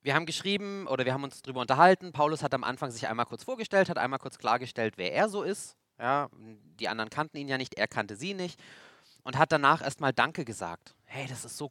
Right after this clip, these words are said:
cool, dass es euch gibt. Das ist so toll, dass wir sehen, dass bei euch Christus wirkt, dass ihr Frucht bringt, dass euer Glauben da ist, dass ihr Liebe habt für die Geschwister. Das ist toll.“ Hat ihnen gesagt, was so schön ist dran, dass es sie gibt.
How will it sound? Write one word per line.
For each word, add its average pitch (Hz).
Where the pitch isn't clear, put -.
cool, 147
dass 123
es 123
euch 104
gibt. 160
Das 123
ist 113
so 151
toll, 135
dass 123
wir 120
sehen, 135
dass 120
bei 107
euch 117
Christus 131
wirkt, 165
dass 120
ihr 113
Frucht -
bringt, 135
dass 117
euer 113
Glauben 156
da 131
ist, 120
dass 113
ihr 127
Liebe 147
habt 135
für -
die 123
Geschwister. 135
Das 123
ist 143
toll.“ 107
Hat 120
ihnen 123
gesagt, 123
was 117
so 120
schön 185
ist 160
dran, 120
dass 104
es -
sie 98
gibt. -